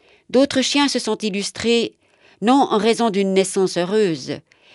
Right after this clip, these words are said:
mais grâce à leur talent et leur qualité personnelle. Mentionnons seulement Lassie, Rintintin,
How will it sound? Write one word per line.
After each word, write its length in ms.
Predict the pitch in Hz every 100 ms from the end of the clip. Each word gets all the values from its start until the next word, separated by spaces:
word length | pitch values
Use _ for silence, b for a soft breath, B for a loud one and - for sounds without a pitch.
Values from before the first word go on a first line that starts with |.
| b
mais 160 | 170 190
grâce 460 | 208 240 226 - -
à 100 | 185
leur 180 | 175 160
talent 440 | 202 202 170 143 _ _ _ _ -
et 80 |
leur 200 | 170 175
qualité 380 | - 220 220 214
personnelle. 800 | 190 175 175 156 147 117 123 147 _ _ _ _ _ _ _ _ -
Mentionnons 560 | 180 214 - 208 208 202
seulement 600 | 190 175 170 165 156 151 _ _ -
Lassie, 560 | 147 - - 196 285 _ _ _ _ _ _ _
Rintintin, 720 | - 156 160 147 - 147 185